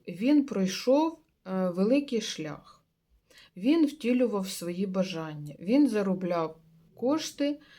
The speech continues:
от він долав труднощі, і він навчився це робити і проходити різні, е,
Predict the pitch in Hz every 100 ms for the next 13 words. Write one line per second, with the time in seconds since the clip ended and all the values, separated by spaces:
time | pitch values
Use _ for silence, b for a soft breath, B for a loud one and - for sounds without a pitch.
0 | B B - 202 208 202 185 185 240 -
1 | - 170 151 214 202 170 151 - _ _
2 | _ - 196 202 196 294 277 - - 156
3 | 151 _ b b b - 220 226 277 262
4 | - 185 240 285 - - 240 190 - 180
5 | 175 - 185 196 240 - _ 180 202 190
6 | 214 302 311 175 160 - 214 196 190 175
7 | 175 233 285 233 190 190 160 147 - b
8 | b - 185 226 262 247 240 240 226 220
9 | B B B _ - 190 190 185 180 175